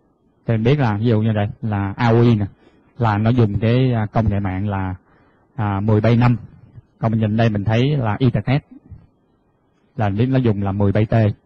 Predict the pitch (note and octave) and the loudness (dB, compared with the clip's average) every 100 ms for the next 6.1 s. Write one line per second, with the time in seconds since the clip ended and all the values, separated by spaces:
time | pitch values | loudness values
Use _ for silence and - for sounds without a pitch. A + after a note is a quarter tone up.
0 | _ _ _ _ _ - _ _ _ _ | _ _ _ _ _ -20 _ _ _ _
1 | - - - _ _ _ _ A2 G#2+ G#2 | -6 -6 -6 _ _ _ _ -2 -2 -2
2 | G2+ G2+ G#2 A2 G#2+ B2 C3 G2+ F#2+ - | -2 -2 0 0 0 0 0 0 -4 0
3 | D#3+ F3 B2 G#2 A#2 D3 _ G#2+ G2+ A#2 | -2 0 -2 -2 -2 -4 _ -8 -4 -2
4 | A#2+ C3+ G2+ G2 A2 G#2+ G#2 G#2 G#2 B2 | -2 -2 -2 -2 -2 -2 -2 0 -2 -2
5 | - - _ - _ A#2 G#2+ B2+ A2+ F#2+ | -8 -16 _ -20 _ -12 -10 -8 -8 -8
6 | F#2+ | -10